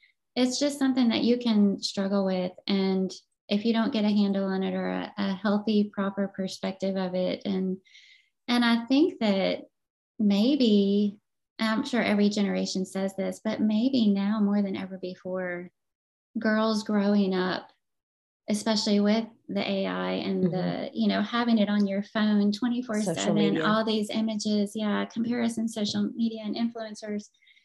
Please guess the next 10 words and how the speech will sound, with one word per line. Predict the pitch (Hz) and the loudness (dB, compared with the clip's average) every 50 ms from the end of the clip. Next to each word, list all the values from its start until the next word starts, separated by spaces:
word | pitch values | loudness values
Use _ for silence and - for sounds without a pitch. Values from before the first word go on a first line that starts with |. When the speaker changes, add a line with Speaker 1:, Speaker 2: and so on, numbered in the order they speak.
| _ _ _ _ _ _ _ _ _ _ - | _ _ _ _ _ _ _ _ _ _ -2
Speaker 1:
Um, | 226 214 214 208 208 | 0 2 2 2 0
how | - - 240 247 269 | -2 -4 -2 -2 0
do | 285 349 339 302 | 0 0 0 0
they | - 226 214 208 202 202 202 196 196 202 196 202 202 196 196 202 202 196 208 - _ _ _ _ _ _ _ _ _ _ - - - - | 0 0 0 0 0 0 -2 -2 -4 -4 -6 -8 -12 _ -8 -8 -8 -8 -10 -14 _ _ _ _ _ _ _ _ _ _ -20 -20 -14 -8
combat | - 233 240 240 233 226 220 208 196 190 190 - - | -6 -4 -2 0 0 0 0 -2 -2 -2 -4 -6 -4
or | - 208 202 | -2 -2 -2
fight | 202 - - 220 226 233 226 - | -4 -4 -8 -6 -4 -4 -4 -2
back | - 202 196 196 202 196 196 - | -2 -2 -2 -2 -2 -4 -4 -6
or | 202 196 190 | -6 -6 -4
not | 190 185 185 185 185 196 208 220 254 277 262 202 175 - - - | -4 -2 -2 -2 -2 0 0 0 2 2 2 2 0 -2 -6 -10